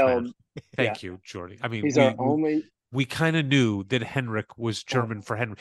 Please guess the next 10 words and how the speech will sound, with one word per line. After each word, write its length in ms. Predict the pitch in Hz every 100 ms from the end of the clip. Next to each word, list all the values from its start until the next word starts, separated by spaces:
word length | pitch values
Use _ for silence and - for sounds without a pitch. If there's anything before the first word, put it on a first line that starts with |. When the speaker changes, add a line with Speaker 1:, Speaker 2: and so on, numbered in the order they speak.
| -
Speaker 2:
We 120 | 156
didn't 160 | 175 208
think 160 | 220 -
Henrik 440 | 175 175 170 -
was 140 | 139 117
German 420 | 151 156 147 127
for 160 | -
James. 720 | 104 120 107 101 80 - - - _ _ _ _
Speaker 1:
No, 440 | 135 127 110 113 127
but 480 | - 117 135 123 95